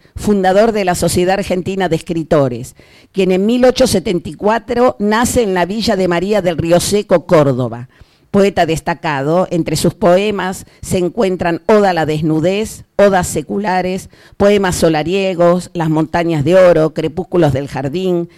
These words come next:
Lunario sentimental, Romancero. También escribió obras en prosa como La guerra gaucha, Historia de Sarmiento, El imperio jesuítico, Las fuerzas extrañas,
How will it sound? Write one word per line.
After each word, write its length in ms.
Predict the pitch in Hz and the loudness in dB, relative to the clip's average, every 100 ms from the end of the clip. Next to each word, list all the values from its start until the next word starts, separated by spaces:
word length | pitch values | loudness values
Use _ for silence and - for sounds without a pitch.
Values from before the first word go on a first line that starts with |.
| _ _ _ _ _ - | _ _ _ _ _ 0
Lunario 600 | 190 202 214 226 214 202 | 2 4 2 0 2 2
sentimental, 1000 | - 175 160 147 147 147 196 214 220 - _ | 2 0 -2 -4 -4 -2 -2 -2 -4 -8 _
Romancero. 880 | 175 185 175 170 160 151 135 120 117 _ _ _ _ _ - | 0 2 2 -2 -2 -2 -2 -6 -8 _ _ _ _ _ -2
También 320 | 180 208 240 | 0 2 0
escribió 480 | 226 202 185 202 202 | -2 -2 2 4 4
obras 260 | 202 190 | 2 -2
en 140 | 175 170 | -2 0
prosa 320 | 196 208 175 | 2 2 0
como 200 | 165 147 | 0 0
La 100 | 135 | -2
guerra 240 | 143 143 | -4 -4
gaucha, 520 | 165 196 185 185 196 185 | 0 2 2 2 0 0
Historia 440 | 151 - 156 151 | -2 0 0 0
de 80 | 139 | -2
Sarmiento, 640 | 139 143 175 196 190 170 | -2 -2 0 0 -2 0
El 120 | 160 147 | 0 0
imperio 360 | 147 165 165 | -4 -2 0
jesuítico, 840 | 156 135 - 196 190 - 165 254 220 | 0 -2 0 0 0 -8 -10 -2 0
Las 160 | 143 | 0
fuerzas 480 | - 175 185 160 151 | -2 -2 -2 -2 -4
extrañas, 880 | 147 - 196 196 196 185 185 185 185 | -6 -6 0 2 2 0 0 -2 -4